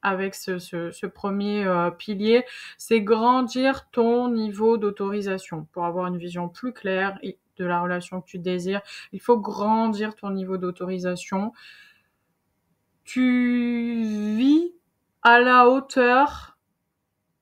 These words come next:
de ton niveau d'autorisation. Ce que tu as aujourd'hui et qui ne te convient pas, le fait que tu sois célibataire, que tu attires toujours les mêmes types d'hommes, les relations qui ne mènent à rien, les relations à échec, entre guillemets, tout ça, c'est dû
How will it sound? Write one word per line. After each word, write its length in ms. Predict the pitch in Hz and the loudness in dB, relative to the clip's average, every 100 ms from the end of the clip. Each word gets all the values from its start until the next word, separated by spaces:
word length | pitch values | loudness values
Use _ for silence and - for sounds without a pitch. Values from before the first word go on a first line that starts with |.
| _ _ _ _ _ - | _ _ _ _ _ -10
de 160 | 202 233 | -4 -4
ton 220 | 247 247 | -2 -2
niveau 320 | 233 226 233 | -2 -2 -2
d'autorisation. 800 | 226 220 214 208 202 196 - 170 - _ _ _ _ | -2 -4 -8 -8 -8 -12 -14 -20 -20 _ _ _ _
Ce 140 | _ | _
que 140 | - 233 | -4 -4
tu 340 | 226 247 233 - | -4 -6 -4 4
as 220 | 254 302 | 6 6
aujourd'hui 500 | 277 240 240 220 285 | 4 -4 -6 -6 -8
et 40 | 277 | -8
qui 140 | 233 | -8
ne 100 | 214 | -8
te 100 | 226 | -6
convient 460 | 220 254 247 240 226 | -6 -8 -6 -8 -6
pas, 460 | 220 208 - - _ _ _ _ _ _ - | 0 0 0 -10 _ _ _ _ _ _ -20
le 60 | |
fait 180 | 196 233 | -10 -10
que 60 | 226 | -10
tu 60 | |
sois 180 | - 285 | -12 -10
célibataire, 720 | 277 233 233 240 233 233 240 | -8 -8 -4 -4 -2 -2 -4
que 60 | 233 | -6
tu 60 | 196 | -12
attires 340 | 190 - 202 | -12 -14 -16
toujours 340 | - 226 240 | -16 -10 -8
les 120 | 233 202 | -6 -6
mêmes 220 | 202 214 | -8 -10
types 260 | - 214 | -12 -8
d'hommes, 340 | 202 233 240 240 - - - - | -2 0 0 -4 -10 -20 -18 -10
les 80 | |
relations 420 | 190 196 208 208 226 | -6 -4 -6 -8 -12
qui 140 | 202 | -10
ne 80 | 190 | -8
mènent 180 | 208 226 | -4 -4
à 80 | |
rien, 440 | 226 226 220 220 226 | -4 -4 -2 -2 -4
les 80 | 214 | -6
relations 400 | 196 196 - 196 | -8 -8 -10 -8
à 120 | 185 | -6
échec, 440 | 208 - 226 220 - | -8 -8 -8 -8 -10
entre 320 | 202 - 202 | -12 -10 -12
guillemets, 600 | 190 196 202 208 214 226 - - _ _ _ _ _ | -10 -8 -6 -6 -6 -8 -12 -20 _ _ _ _ _
tout 140 | 269 | -10
ça, 280 | 262 240 262 | -4 -2 -2
c'est 200 | 254 220 | -2 -6
dû 340 | 202 220 247 | -6 -6 -6